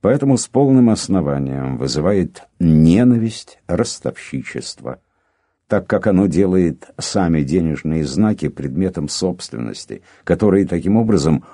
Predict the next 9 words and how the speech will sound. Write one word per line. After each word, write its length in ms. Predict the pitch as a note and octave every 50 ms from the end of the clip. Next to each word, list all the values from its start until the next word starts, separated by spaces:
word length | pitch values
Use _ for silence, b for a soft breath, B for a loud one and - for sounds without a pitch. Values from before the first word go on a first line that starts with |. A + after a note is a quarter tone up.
| B B B
утрачивают 1000 | - A2+ G#2+ - - - A#2+ B2+ A#2+ A#2 - - F2 F2 F2 E2 E2 D2 - _ _
то 200 | - C3 B2 G#2
своё 460 | - - - D2+ F2 F2+ F2+ F2 F2
назначение, 960 | E2 D#2 D#2 C#2 C2 D2+ D#2+ D#2+ - - C3 C3+ C#3+ C#3 C#3 C3+ C3+ B2+ A2+
ради 400 | F#2+ G2 A#2+ B2 A2 F#2 A2 G2+
которого 720 | F2+ - G2+ F2+ - - A#2+ B2 C3+ B2 B2 A2+ A#2+ A#2
они 240 | A2 G#2 G#2 G2+ G2
были 260 | F#2 F2+ A2+ G#2+ A2
созданы, 720 | G2 - - C3 B2+ A#2+ G2+ D2+ C2 C2+ C2 A#1 G#1 -